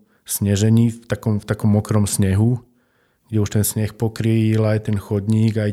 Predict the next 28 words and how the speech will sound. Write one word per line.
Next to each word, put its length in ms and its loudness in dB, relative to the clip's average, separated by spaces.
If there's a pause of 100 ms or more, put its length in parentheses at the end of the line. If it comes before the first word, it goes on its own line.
tie, 160 0 (640)
tie 280 0 (360)
dosky 640 2
alebo 240 2
lávky, 400 0
ktoré 480 2
prekonávali 960 2
tie 240 2 (160)
močaristé 720 0
pasáže, 560 0
tak 160 -2
boli 240 0
pod 320 -4
vrstvou 320 -2
snehu 560 4
a, 160 0 (280)
a 120 -14
stali 240 2
sa 160 2
vďaka 320 2
tomu 240 4
celkom 800 2
šmyklavými, 800 4
takže 480 0 (320)
to, 80 0
čo 160 0
dovtedy 800 2 (320)
pohyb 400 2